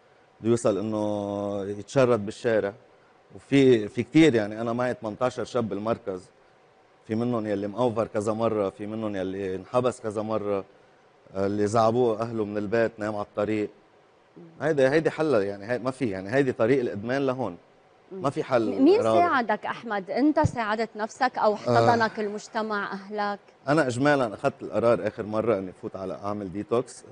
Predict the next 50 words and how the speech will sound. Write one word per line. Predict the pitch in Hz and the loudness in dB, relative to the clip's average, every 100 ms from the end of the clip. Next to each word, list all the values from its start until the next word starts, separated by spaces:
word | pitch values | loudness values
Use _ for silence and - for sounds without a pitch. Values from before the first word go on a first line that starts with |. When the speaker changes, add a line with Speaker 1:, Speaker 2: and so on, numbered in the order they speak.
| - | -12
Speaker 1:
حكيت | - 131 104 | -2 -2 -2
مع | 95 92 90 | -6 -6 -10
شاب | - 107 | -4 -4
صديقي، | - 95 98 98 113 143 _ _ _ _ - | -4 -6 -4 -2 -2 -4 _ _ _ _ -10
وأنا | 110 104 | -8 -6
كان | 110 | -4
وضعي | 110 120 110 | 0 0 0
بالمرة، | 95 98 113 101 | -2 -2 0 0
يعني | 87 | 0
لا، | 101 113 | -6 -6
لا | 101 | 0
قادر | 110 110 | 2 2
فوت | 101 120 104 | -2 -8 -8
مستشفى | 101 120 110 107 | -10 -10 -6 -4
ولا | 104 101 | -2 -4
شيء. | 101 - _ - | -8 -16 _ -4
Speaker 2:
وضعك | 226 247 254 247 277 | 2 4 4 4 2
المادي؟ | 269 269 202 143 | 2 0 0 4
Speaker 1:
إيه، | 156 | 4
وضعي | 123 139 135 | 4 2 2
المادي | 135 139 101 90 107 | 0 0 -2 -6 -8
أكيد. | - 92 78 _ - | -6 -8 -10 _ -8
حكيت | 139 110 | -6 -4
مع | 104 | -8
شاب | - 110 80 82 87 | -4 -4 -4 -10 -2
بعرفه، | 104 101 - 95 120 _ _ | -2 -2 -6 -12 -12 _ _
قلت | 104 131 | -6 -2
له: | 120 | 0
"واحد، | 104 110 110 | 0 -2 -6
اثنين، | 110 104 | -14 -12
ثلاثة"، | 110 110 120 | -8 -6 -6
وما | 120 | -6
بدي | 113 107 | -6 -8
أهلي | 101 90 | -8 -10
يعرفوا. | 85 _ _ _ _ _ _ _ | -12 _ _ _ _ _ _ _
فتت | 135 107 101 | -8 -6 -8
عملت | 113 110 | -8 -6
ديتوكس | 110 95 87 98 | -6 -8 -12 -14
وطلعت | - 117 117 | -4 -4 -2
على | 104 | -8
المركز. | 107 110 127 143 - _ _ _ _ _ _ - | -8 -6 -4 -6 -8 _ _ _ _ _ _ -4
بعد | 123 123 | -2 -2
شهرين | 120 120 127 107 | -4 -4 -4 -8
لخبرت | - 87 107 101 | -12 -4 -4 -4
أهلي | 101 104 | -8 -10
إنه | 90 90 | -12 -12
أنا | 101 | -12
بمركز | 95 90 101 - | -10 -12 -14 -20
تأهيل | - 95 98 87 | -18 -8 -8 -8
وواحد، | 78 85 | -10 -14